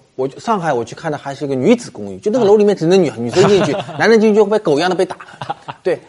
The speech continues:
Speaker 1: 就很好，然后又会租满掉。
Speaker 2: 啊。
Speaker 1: 但是为什么你说他们会亏损呢？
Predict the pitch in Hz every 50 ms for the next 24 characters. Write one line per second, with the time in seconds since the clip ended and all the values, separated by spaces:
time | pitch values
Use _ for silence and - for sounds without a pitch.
0 | - - - - 311 - 330 330 320 269 220 190 214 240 262 285 277 262 269 285
1 | 294 285 262 254 247 247 - 262 262 233 170 117 113 151 147 117 - - - -
2 | 143 131 117 - _ _ - 285 277 311 302 339 349 294 - - - 147 131 123
3 | 127 135 139 - - 127 120 107 139 147 151 170 170 160 160 147 - - 185 180
4 | - 117 95 101